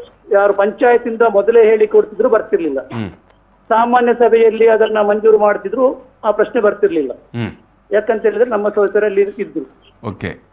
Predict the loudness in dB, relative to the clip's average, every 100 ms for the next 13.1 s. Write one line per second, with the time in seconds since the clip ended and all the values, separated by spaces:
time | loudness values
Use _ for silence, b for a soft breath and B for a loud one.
0 | _ _ _ _ -2 0 0 2 4 4
1 | 2 -2 -6 -6 0 0 0 -2 -2 0
2 | 0 -2 -4 -2 0 0 2 0 2 0
3 | 0 -2 -2 -2 -4 -4 -6 -4 -2 2
4 | 4 4 2 -2 -2 0 2 2 0 -10
5 | -12 -8 -8 -8 -14 _ _ _ _ _
6 | _ _ _ _ _ _ -4 0 2 2
7 | 2 2 4 6 4 2 -2 0 -2 0
8 | 0 0 -12 -20 -20 _ _ _ _ _
9 | _ _ _ -6 -4 -2 0 0 -2 -4
10 | -6 0 2 2 2 0 2 2 4 4
11 | 4 2 0 0 2 4 2 -2 _ -18
12 | -16 -10 -2 2 2 4 4 2 0 -4